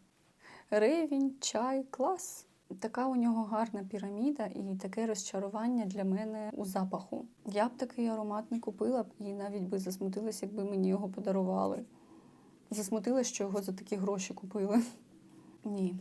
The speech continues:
м-м-м. Це точно не моя історія. Аж трошки сумно, бо я троянди обожнюю і на цю я дуже сильно розраховувала.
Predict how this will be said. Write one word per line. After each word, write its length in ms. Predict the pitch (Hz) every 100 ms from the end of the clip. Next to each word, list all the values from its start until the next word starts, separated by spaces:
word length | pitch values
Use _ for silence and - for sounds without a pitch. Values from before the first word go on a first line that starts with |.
| - 202
м-м-м. 460 | 208 190 - 180 180 - - - - - - -
Це 240 | - 220
точно 440 | 220 202 196 - 185
не 200 | 190 202
моя 300 | 196 185 185
історія. 680 | 185 - 233 262 254 233 233 - -
Аж 240 | 208 208
трошки 500 | - 220 220 - -
сумно, 460 | 190 - 247 277 233
бо 720 | 190 190 196 196 196 196 185 - - - - - _
я 220 | 202 196 196
троянди 540 | 190 190 190 185 185
обожнюю 540 | 180 208 247 247 208 196
і 80 |
на 140 | 190 190
цю 160 | 190
я 80 | 233
дуже 280 | 190 196 190
сильно 340 | 185 202 202
розраховувала. 960 | 185 196 185 190 190 180 185 170 - -